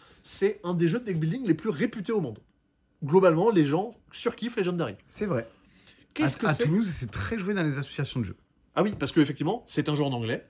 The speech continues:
Speaker 1: c'est de l'import, ça vaut quatre-vingts balles. Je pense que si c'était en France, ça vaudrait ce prix-là aussi, parce qu'il y a
Speaker 2: Quatre-vingts
Speaker 1: plein de
Speaker 2: balles.
Speaker 1: cartes dedans.
Speaker 2: C'est comme des, euh, des bug
Speaker 1: Quatre-vingts
Speaker 2: box.
Speaker 1: des balles, des balles en bois.
Speaker 2: Quatre-vingts balles en bois ou pas ?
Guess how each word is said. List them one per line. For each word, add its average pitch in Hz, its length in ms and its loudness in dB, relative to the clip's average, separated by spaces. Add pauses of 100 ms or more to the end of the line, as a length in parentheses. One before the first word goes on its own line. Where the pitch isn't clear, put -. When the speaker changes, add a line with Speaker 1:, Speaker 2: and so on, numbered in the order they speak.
(120)
Speaker 1:
c'est - 200 -4
de 160 60 -2
l'import, 120 480 -6
ça - 220 -10
vaut 143 120 -2
quatre-vingts 120 360 -6
balles. 127 200 -6 (260)
Je - 60 -18
pense 185 160 -2
que 160 60 -2
si 143 160 -4
c'était 151 140 -2
en 156 80 2
France, 190 200 -6
ça 123 100 -2
vaudrait 135 220 2
ce 156 60 -4
prix-là 147 160 0
aussi, 147 180 -2
parce 131 120 -6
qu'il - 120 -2
y 123 40 0
a 113 80 -8 (360)
Speaker 2:
Quatre-vingts 160 220 6
Speaker 1:
plein 208 140 12
de - 60 8
Speaker 2:
balles. 202 80 6
Speaker 1:
cartes 185 120 4
dedans. 147 240 2 (100)
Speaker 2:
C'est - 140 -10
comme 185 160 4
des, 175 140 6
euh, 175 180 8
des 175 120 4
bug 160 140 0
Speaker 1:
Quatre-vingts 175 260 6
Speaker 2:
box. 202 120 4
Speaker 1:
des 175 100 6
balles, 175 180 4
des 170 60 2
balles 180 120 4
en 180 80 2
bois. 196 80 4
Speaker 2:
Quatre-vingts 208 260 6
balles 208 140 8
en 202 80 6
bois 226 220 8
ou 233 40 0
pas ? 185 260 6